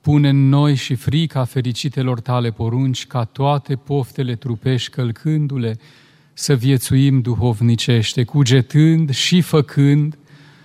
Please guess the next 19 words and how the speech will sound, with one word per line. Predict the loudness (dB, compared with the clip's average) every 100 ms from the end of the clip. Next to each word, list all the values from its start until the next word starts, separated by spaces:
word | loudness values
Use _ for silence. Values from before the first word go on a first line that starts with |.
| _ _
toate | 2 4 4 2
cele | 0 2 0
ce | 0 -2
sunt | 0 2 2
spre | 0 -2 -2
bună | -2 -2 -2
plăcerea | -4 -4 -2 -2
ta, | -2 -2
că | -2 -4
tu | -2 0 2
ești | 2 0 -4
luminarea | 0 2 2 2 2 2 2 -2 -4 _ _ _ _
sufletelor | -8 0 2 2 2 2 2 2 2
și | 0 0
a | 0
trupurilor | 0 0 0 0 0 0 0
noastre, | 2 2 0 -4
Hristoase, | -4 -4 -4 -2 0 0 -2 -6
Dumnezeule, | -4 -4 -4 -2 -2 0 -2 -4